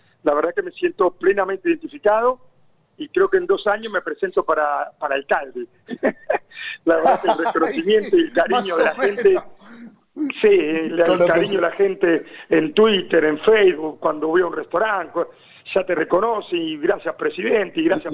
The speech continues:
Speaker 2: Sí.
Speaker 1: presidente". Así que bueno,
Speaker 2: Sí.
Speaker 1: <laughs> esa es un poco la... Pero estoy viviendo en Lorca, que es el final de tu pregunta.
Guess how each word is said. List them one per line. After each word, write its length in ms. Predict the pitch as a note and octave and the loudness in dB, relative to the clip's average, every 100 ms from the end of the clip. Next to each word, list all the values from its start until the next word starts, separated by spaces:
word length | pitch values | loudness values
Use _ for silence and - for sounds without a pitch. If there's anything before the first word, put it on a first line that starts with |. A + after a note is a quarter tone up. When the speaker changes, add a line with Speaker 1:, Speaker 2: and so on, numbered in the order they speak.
| - | -2
Speaker 2:
Sí. 80 | F#3 | 0
Speaker 1:
presidente". 400 | D#3+ A3+ - - - - - - | 2 0 -2 -4 -10 -20 -8 -6
Así 280 | E3 G#3 - | -4 -6 -2
que 100 | G#3 | 0
bueno, 320 | D#3+ A#2 - - - A#3 | 0 -4 -10 -8 -4 -4
Speaker 2:
Sí. 240 | - D#3 B2+ - | -2 -2 -2 -6
Speaker 1:
<laughs> 180 | - - | -10 0
esa 220 | G#3 G#3 G#3+ | 0 0 -6
es 60 | |
un 140 | G3 - | -8 -4
poco 300 | F#3 F3+ E3+ | -2 0 0
la... 420 | D#3+ D#3 D3 - - - _ | 0 -2 -4 -10 -20 -20 _
Pero 160 | G3+ F3+ | -2 0
estoy 200 | A3 G3+ | -2 -2
viviendo 280 | F#3+ F#3+ | -2 -2
en 80 | F3+ | 0
Lorca, 360 | F#3 F#3 G3+ G3 | 0 0 -4 -4
que 100 | D#3+ | -6
es 120 | - | -6
el 100 | D3 | -6
final 260 | D#3 D3+ D3+ | -4 -2 -4
de 80 | |
tu 100 | D3 | -6
pregunta. 440 | C#3+ C#3 A#2+ A2+ | -4 -4 -6 -12